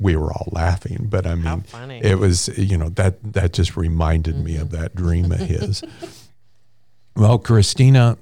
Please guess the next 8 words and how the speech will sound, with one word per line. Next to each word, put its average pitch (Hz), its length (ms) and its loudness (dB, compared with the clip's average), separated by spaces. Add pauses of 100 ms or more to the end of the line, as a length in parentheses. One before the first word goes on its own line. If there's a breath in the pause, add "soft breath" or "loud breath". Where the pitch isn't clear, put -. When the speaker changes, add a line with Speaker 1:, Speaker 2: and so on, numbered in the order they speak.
(160)
Speaker 1:
you 120 140 0
know, 95 380 2
we've, 98 360 2
we're, 95 300 0
we 90 200 4
have 85 260 0
talked 107 280 -2
about, 85 300 0